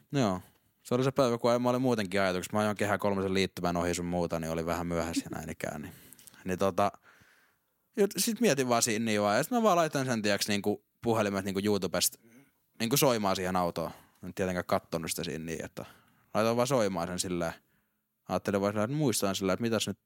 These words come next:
tuli tehty viime vuonna. Ja, ja sit kun siinä tulee se, te ootte nähnyt sen videon, kun siinä tulee sit se semmoinen, että mä luettelen siinä niin rapid fire, mitä kaikkea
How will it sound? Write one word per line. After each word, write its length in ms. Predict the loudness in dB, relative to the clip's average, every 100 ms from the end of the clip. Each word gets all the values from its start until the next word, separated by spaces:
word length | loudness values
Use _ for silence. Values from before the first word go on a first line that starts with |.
| _
tuli 160 | -2 -2
tehty 320 | -2 -2 0
viime 320 | 0 0 -2
vuonna. 260 | -6 -8 -8
Ja, 60 | -16 -20 _ _ _ _ _ _ _ _ _ _ _ -2
ja 100 | 0
sit 80 | 2
kun 80 |
siinä 160 | 2 2
tulee 260 | 2 2 2
se, 160 | 0 -4 _ -6
te 60 | -2
ootte 180 | 0 2
nähnyt 260 | 0 0
sen 140 | -2 0
videon, 340 | 0 0 0
kun 80 | -2
siinä 160 | -4 -2
tulee 240 | 0 0
sit 140 | 0 -4
se 180 | -4 -4 _ _ _ -12
semmoinen, 360 | -4 -2 0 -2
että 120 | -2
mä 80 | -4 -4 -12 -2
luettelen 480 | 0 0 -2 -2
siinä 200 | -2 -2
niin 140 | -2 -2
rapid 200 | -2 -4
fire, 280 | -4 -4 -4
mitä 220 | -4 -4
kaikkea 460 | -4 -6 -8 -8